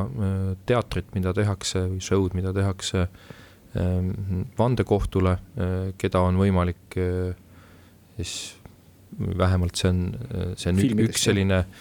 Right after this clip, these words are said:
Speaker 1: jah, mida võib ka filmides näha, et, et, äh, nii-öelda ära rääkida, äh, musta valgeks rääkida, et, äh, professionaalset kohtunikku,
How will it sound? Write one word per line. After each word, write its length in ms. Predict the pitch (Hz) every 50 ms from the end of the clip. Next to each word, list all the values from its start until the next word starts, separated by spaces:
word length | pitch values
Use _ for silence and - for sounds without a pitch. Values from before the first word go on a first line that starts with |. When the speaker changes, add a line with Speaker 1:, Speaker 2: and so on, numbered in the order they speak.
| - - -
Speaker 1:
jah, 140 | - 120 - -
mida 200 | 117 98 92 90
võib 140 | 98 92 -
ka 100 | - -
filmides 380 | - 120 104 98 95 92 92 -
näha, 220 | 120 117 110 92 85
et, 160 | - - 101
et, 220 | - - - - 92 92
äh, 180 | 90 - - - - - - - - - - - - - 101
nii-öelda 400 | 90 95 95 90 90 92 101 101
ära 160 | 101 110 98
rääkida, 480 | 92 107 107 101 - - 104 - 95 92 92 92 104
äh, 560 | 113 101 92 95 - - - - - 101 95 95 104
musta 380 | 104 101 101 101 - - 104
valgeks 300 | 104 101 92 90 - - 98
rääkida, 400 | 95 95 - - - 104 104 -
et, 160 | - - 107
äh, 100 | 101 95
professionaalset 680 | - 123 104 - - - - 120 120 113 101 - - -
kohtunikku, 720 | - 127 127 - - 110 101 101 92 - - - 104 98